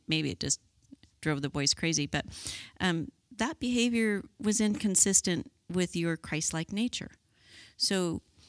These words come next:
where do you think that would have been a better response? What would be a more loving, kind, respectful response?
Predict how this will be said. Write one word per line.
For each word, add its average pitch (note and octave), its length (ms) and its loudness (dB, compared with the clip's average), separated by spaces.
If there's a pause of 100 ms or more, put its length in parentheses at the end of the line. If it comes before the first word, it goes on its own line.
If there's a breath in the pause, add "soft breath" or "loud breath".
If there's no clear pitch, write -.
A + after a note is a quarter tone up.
(340 soft breath)
where G#3 220 0
do G#3 80 -4
you G#3 80 2
think G3 280 -2
that - 160 -6 (340)
would E3+ 320 -4
have F3+ 180 2
been E3 140 2
a D#3+ 40 -2
better E3 440 2
response? - 720 2 (160)
What - 200 -2
would F3 200 -4
be F3 120 -2
a F3 40 -2
more E3+ 240 -2
loving, F3 480 0
kind, D#3+ 520 -2
respectful D#3 840 -2
response? - 720 -2